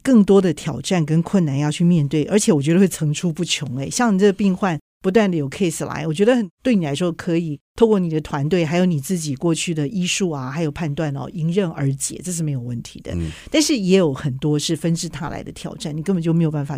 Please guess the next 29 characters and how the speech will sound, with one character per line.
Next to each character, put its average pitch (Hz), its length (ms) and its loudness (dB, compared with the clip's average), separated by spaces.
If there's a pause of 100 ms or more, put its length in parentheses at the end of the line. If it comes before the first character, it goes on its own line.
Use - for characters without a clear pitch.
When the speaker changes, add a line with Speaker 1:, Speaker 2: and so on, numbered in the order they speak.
Speaker 1:
预 233 140 2
想 143 180 -2
得 139 100 0
到 151 220 0
的 - 260 -10
case。 - 400 -6 (260)
是 339 140 2
什 254 160 2
么 185 80 6
样 214 240 4
的 185 100 4
一 156 160 0
个 156 260 2
生 202 200 4
命 190 180 4
的 143 140 0
态 165 320 0
度 156 240 0
哦， 143 100 -2
让 165 240 2
你 147 100 -2
可 - 180 -4
以 156 160 -2
这 - 160 2
样 170 180 2
子 - 140 -8
的 - 120 -6
一 - 80 -6
个， 156 160 -2